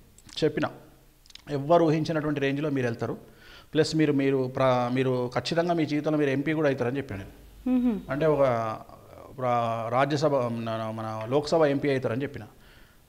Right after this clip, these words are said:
Speaker 1: So ఇప్పుడు ప్రజ-, ప్రజెంట్ ఆ అమ్మాయి పరిస్థితి మీరు చూస్తున్నారు, National Crush of India. తర్వాత తను ఎంత, ఇప్పుడు సినిమాకి ఇవాళ ఆరు కోట్లు, ఏడు కోట్లు తీసుకుంటుంది.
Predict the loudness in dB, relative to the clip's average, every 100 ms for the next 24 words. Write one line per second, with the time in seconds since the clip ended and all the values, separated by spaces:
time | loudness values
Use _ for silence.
0 | 2 2 2 0 2 2 2 2 2 2
1 | 2 2 0 0 0 0 0 -2 -4 -6
2 | -8 -6 -4 -2 -4 -4 -4 -2 -2 -2
3 | -4 -8 -20 -20 -20 -10 0 2 2 2
4 | 2 2 0 -4 -6 -8 -10 -4 0 2
5 | 2 0 2 2 2 -2 -4 0 0 0
6 | 0 2 2 0 -4 -4 -4 -4 -4 -6
7 | -8 -10 -10